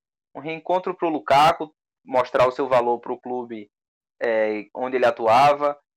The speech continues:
um reencontro até pro Ashley Young, o lateral que atua pela Inter de Milão, um reencontro pra o Alexis Sanches, que teve uma passagem apagada pelo Manchester United. Então, assim,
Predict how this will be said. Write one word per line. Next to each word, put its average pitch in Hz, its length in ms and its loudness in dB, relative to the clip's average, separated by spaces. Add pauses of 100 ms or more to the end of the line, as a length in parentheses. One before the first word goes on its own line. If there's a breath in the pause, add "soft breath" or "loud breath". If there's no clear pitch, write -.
(220)
um 156 100 -8
reencontro 175 600 -2
até 156 180 2
pro 156 160 0
Ashley 143 340 0
Young, 135 280 -2
o 117 340 -10
lateral 113 640 2 (440)
que 127 80 -2
atua 131 320 -2
pela 127 180 -4
Inter 120 140 -12
de 117 60 -14
Milão, 135 480 -4 (540)
um 151 80 -8
reencontro 180 480 -2
pra 156 220 4
o 147 40 6
Alexis 151 380 2
Sanches, 156 480 -6
que 123 440 -12 (280)
teve 156 160 0
uma 170 120 2
passagem 117 680 0 (440)
apagada 127 580 4
pelo 135 200 -4
Manchester 120 640 -8 (100)
United. 143 520 -2 (560)
Então, 180 280 0
assim, 147 460 -4